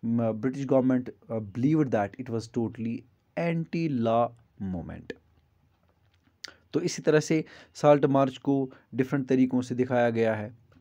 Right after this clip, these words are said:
कभी उसको, अ, रिजेक्ट किया गया, कभी उसको क्रिटिसाइज किया गया, तो कभी उसको प्रेज किया गया। So these reports have projected Salt March as unlawful act and a resistance to the benevolent British Raj।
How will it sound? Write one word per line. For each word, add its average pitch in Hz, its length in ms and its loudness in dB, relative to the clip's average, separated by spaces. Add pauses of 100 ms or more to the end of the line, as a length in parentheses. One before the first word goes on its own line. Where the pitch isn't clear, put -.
कभी 120 220 2
उसको, 123 400 -2
अ, 110 640 -6 (440)
रिजेक्ट 110 400 -6
किया 127 320 2
गया, 113 260 0
कभी 127 420 0
उसको 117 560 -6 (320)
क्रिटिसाइज 147 560 -2
किया 120 260 2
गया, 113 320 -4 (260)
तो 127 80 -4
कभी 117 240 -2
उसको 95 260 -4
प्रेज 92 360 -6
किया 82 220 -10
गया। 85 240 -16 (680)
So - 120 0
these 147 360 -2
reports 156 380 0
have 143 180 4
projected 131 420 0
Salt 120 320 0
March 135 360 0
as 151 160 -2
unlawful 160 500 2
act 92 240 -6 (460)
and 165 180 2
a 156 120 8
resistance 131 420 0
to 127 120 -2
the 127 100 0
benevolent 110 600 -2
British - 340 -14
Raj। 85 220 -8